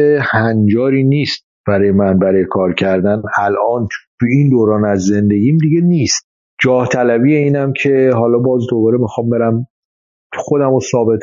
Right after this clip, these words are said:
بکنم و اینها رو هم ندارم. یه اونا هم گذشته ازم. الان فکر می‌کنم تجربه‌مو بهتره منتقل کنم به یه نسلی و نیروی کار بسازم. نیروی کار جدید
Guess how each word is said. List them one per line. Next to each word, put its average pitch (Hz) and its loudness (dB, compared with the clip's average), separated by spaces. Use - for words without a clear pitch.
بکنم 107 0
و 107 2
اینها 110 2
رو 139 0
هم 131 2
ندارم. 104 -2
یه 117 0
اونا 147 0
هم 143 0
گذشته 113 0
ازم. 85 -2
الان 165 0
فکر 190 -2
می‌کنم 190 0
تجربه‌مو 156 2
بهتره 131 0
منتقل 110 0
کنم 107 -2
به 104 -4
یه 127 0
نسلی 127 -4
و 127 0
نیروی 143 2
کار 175 -2
بسازم. 101 -12
نیروی 113 2
کار 135 -2
جدید 104 0